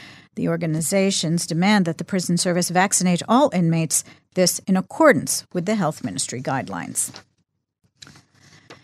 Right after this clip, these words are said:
In other news, attorney Gonen Ben Yitzchak, a leader of the Balfour protests against Prime Minister Benjamin Netanyahu, has announced he is joining the Telem party, led by former Defense Minister Moshe Ya'alon, to run in the upcoming March elections.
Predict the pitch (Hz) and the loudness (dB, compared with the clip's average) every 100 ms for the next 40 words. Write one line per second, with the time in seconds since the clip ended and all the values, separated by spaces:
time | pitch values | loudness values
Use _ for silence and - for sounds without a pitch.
0 | - - _ - 247 254 262 262 277 294 | -20 -20 _ 4 6 10 12 12 10 8
1 | 240 247 247 226 220 226 220 220 180 160 | 2 6 6 6 6 6 6 4 0 0
2 | 185 208 214 190 - - 254 180 170 180 | 4 6 6 4 2 6 4 4 0 2
3 | 180 160 160 185 196 196 185 190 160 175 | 2 0 0 2 2 0 -2 -2 -2 -2
4 | 156 - 175 175 170 - 170 180 190 - | -2 -4 -2 -2 -2 -4 -2 0 0 -2
5 | 170 208 240 214 180 165 - 170 165 160 | 0 4 6 8 6 2 0 0 2 2
6 | 196 226 175 175 180 233 - - 208 180 | 4 2 2 2 4 4 2 0 0 0
7 | - 190 226 208 170 - 294 285 208 180 | 0 4 4 4 0 0 4 6 4 0
8 | 139 - - 135 156 156 151 - 175 170 | -4 -6 -8 -8 -4 -2 -2 -2 -2 -2
9 | 160 151 196 202 - 165 156 160 156 165 | -2 -2 0 0 0 -2 -2 -4 -2 -2
10 | 165 165 151 147 190 208 214 - - - | -2 0 0 2 4 4 2 -4 -20 -20
11 | - 254 226 190 220 240 165 - 214 226 | -6 0 4 6 6 6 4 2 4 6
12 | 180 156 202 196 262 - 185 110 - | 4 2 0 2 2 2 0 0 -4